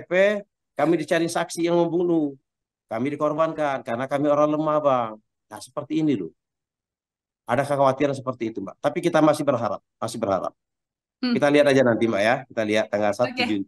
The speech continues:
Speaker 1: Juli dua ribu dua puluh.
Speaker 2: Siap, Bang Marwan. Masih, masih banyak yang kemudian disimpan untuk disampaikan ke persidangan. Tapi mungkin,
Speaker 1: Oh, iya.
Speaker 2: eh, ada beberapa hal yang mungkin sudah tersorot oleh media seperti,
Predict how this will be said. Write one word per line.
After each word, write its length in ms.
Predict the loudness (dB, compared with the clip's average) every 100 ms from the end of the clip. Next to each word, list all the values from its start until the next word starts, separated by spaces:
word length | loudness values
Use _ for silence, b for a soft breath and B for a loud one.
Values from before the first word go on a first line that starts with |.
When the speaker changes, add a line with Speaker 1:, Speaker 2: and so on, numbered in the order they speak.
| _
Speaker 1:
Juli 340 | 0 2 2 2
dua 160 | 0
ribu 240 | 0 -2 -2
dua 240 | 0 0 0
puluh. 180 | -2 -4
Speaker 2:
Siap, 100 | -4 -2
Bang 160 | 0 4
Marwan. 320 | 4 4 4
Masih, 320 | 4 4 4
masih 300 | 4 4 4
banyak 240 | 4 4 4
yang 160 | 2
kemudian 320 | 2 2 4
disimpan 480 | 4 4 2 2 2
untuk 160 | 2 0
disampaikan 480 | 2 2 4 2 2
ke 80 |
persidangan. 720 | 2 0 2 2 2 4 4 6
Tapi 240 | 4 4
mungkin, 320 | 4 4 6
Speaker 1:
Oh, 60 | 6
iya. 400 | 6 4 2 0 -6 -2
Speaker 2:
eh, 260 | 4 6 4 4
ada 220 | 2 4 6
beberapa 400 | 4 6 6 6
hal 160 | 4 6
yang 80 | 6
mungkin 240 | 4 2
sudah 240 | 2 2 4
tersorot 400 | 4 4 6 6 6
oleh 140 | 4
media 300 | 4 4 4
seperti, 640 | 4 2 2 4 4 2